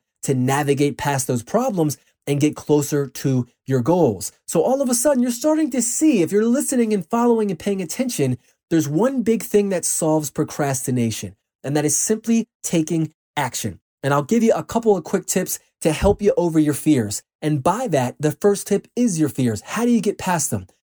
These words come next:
You don't get past your fears by just tiptoeing around them, trying to avoid them,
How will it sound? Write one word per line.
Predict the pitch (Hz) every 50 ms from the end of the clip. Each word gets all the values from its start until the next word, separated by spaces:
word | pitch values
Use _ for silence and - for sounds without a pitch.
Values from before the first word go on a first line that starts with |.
| _ _
You | 139 143
don't | 170 220 262 - -
get | - 226 220 -
past | - 214 208 202 190 - -
your | 180
fears | - - 156 151 151 151 139 - - _ _ _ -
by | 139 143
just | 135 151 135 -
tiptoeing | - - - - - - - 180 175 165 160 160
around | 151 139 139 131 131 131 123
them, | 110 101 92 - _ _ _
trying | _ - - 175 180 196 190 -
to | - 202 202 180 165
avoid | 147 131 135 151 156 156 143 120
them, | 117 107 95